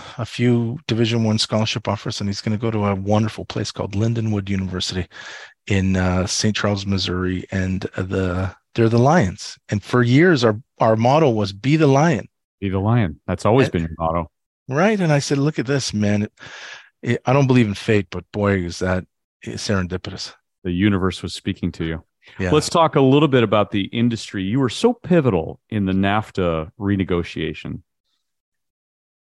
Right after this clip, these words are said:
Speaker 2: Tell me a little bit about what you're most satisfied, uh, what, what,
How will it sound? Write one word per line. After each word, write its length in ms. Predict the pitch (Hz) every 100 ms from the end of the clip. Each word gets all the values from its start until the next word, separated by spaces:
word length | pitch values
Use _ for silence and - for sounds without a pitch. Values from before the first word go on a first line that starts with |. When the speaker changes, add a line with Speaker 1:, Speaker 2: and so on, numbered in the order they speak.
| -
Speaker 2:
Tell 140 | 190
me 80 | 202
a 40 |
little 180 | 151 147
bit 120 | 123
about 240 | 107 107 104
what 160 | 110
you're 80 | 101
most 240 | 101 95
satisfied, 640 | - 92 90 - 82 80 80 _ _ _ _ _ -
uh, 420 | 82 80 80 85 110
what, 200 | 139 127 156 170
what, 280 | 139 135 -